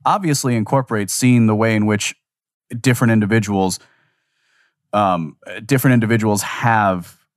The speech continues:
the, you know, different indiv-, sorry, different individuals' experiences differ.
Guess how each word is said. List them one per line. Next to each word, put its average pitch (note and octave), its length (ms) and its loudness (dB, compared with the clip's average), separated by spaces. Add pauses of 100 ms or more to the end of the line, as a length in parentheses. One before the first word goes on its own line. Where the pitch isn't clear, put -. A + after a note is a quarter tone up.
the, G2 420 -6
you A2+ 100 -2
know, F#2+ 120 -2 (560)
different B2+ 340 4
indiv-, F2+ 160 -4
sorry, E2+ 220 -2
different A2+ 340 -2
individuals' G2 540 0
experiences F2+ 580 -2
differ. - 380 -10